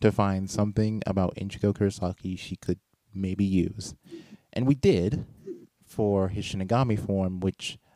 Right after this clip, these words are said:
allows him, which is one of his weaknesses, is that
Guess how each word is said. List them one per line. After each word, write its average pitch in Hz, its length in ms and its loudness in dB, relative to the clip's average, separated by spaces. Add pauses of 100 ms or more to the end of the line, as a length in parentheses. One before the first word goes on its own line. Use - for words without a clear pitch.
(100)
allows 101 380 -2
him, 107 440 -4 (840)
which 113 180 0
is - 180 2
one 104 140 4
of 113 80 2
his 107 140 2
weaknesses, 101 480 2
is 90 100 -8
that 90 260 -4